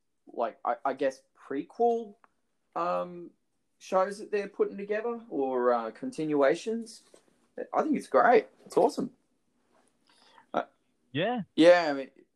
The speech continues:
Speaker 1: I mean, you look at Cobra
Speaker 2: Mate,
Speaker 1: Kai,
Speaker 2: we need
Speaker 1: you
Speaker 2: more
Speaker 1: look
Speaker 2: of it.
Speaker 1: at Gremlins, uh, Pacific Rim now has one. It's, um, yeah, man, the list is growing. So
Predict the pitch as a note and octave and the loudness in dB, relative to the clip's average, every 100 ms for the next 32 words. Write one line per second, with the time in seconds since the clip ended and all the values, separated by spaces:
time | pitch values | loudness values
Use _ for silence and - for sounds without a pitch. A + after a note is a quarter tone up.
0 | _ - D3+ D#3+ D#3+ D#3+ D#3 A#2+ - A2+ | _ -10 -8 -6 -8 -8 -8 -10 -8 -8
1 | G#2 G#2+ E3 D3 C#3+ C#3 A#2+ A#2 G#2+ A2+ | -8 -8 2 4 4 2 -2 -4 -2 -2
2 | G2 E2 _ _ _ _ _ _ - D#3 | -4 -8 _ _ _ _ _ _ -10 -2
3 | E3 E3+ E3 E3 D#3+ D3+ - - - A#2+ | 0 0 0 0 -4 -10 -12 -8 -2 -2
4 | A2+ - - D#3 A#2+ D3+ F3+ F#3+ F#3 F3 | -4 -10 -8 -8 -6 -6 -4 -2 -2 0
5 | F#3+ G3 F#3+ F3 F3 F3 E3+ _ _ _ | -2 -2 -2 -2 -2 -6 -10 _ _ _
6 | _ _ _ _ _ _ - - C3+ B2+ | _ _ _ _ _ _ -16 -10 -6 -6
7 | A#2+ - _ - C#3+ C3 C3 B2 D#3 - | -10 -16 _ -6 -2 0 -2 -6 -8 -10
8 | C#3+ G3+ - A#2+ - - _ - C#3+ G#3+ | -8 -8 -12 -16 -16 -20 _ 0 4 4
9 | D#3+ G2 _ _ _ _ _ _ _ _ | 2 -6 _ _ _ _ _ _ _ _
10 | _ _ _ - _ _ _ _ _ _ | _ _ _ -20 _ _ _ _ _ _
11 | _ - G#2+ G2 | _ -2 0 0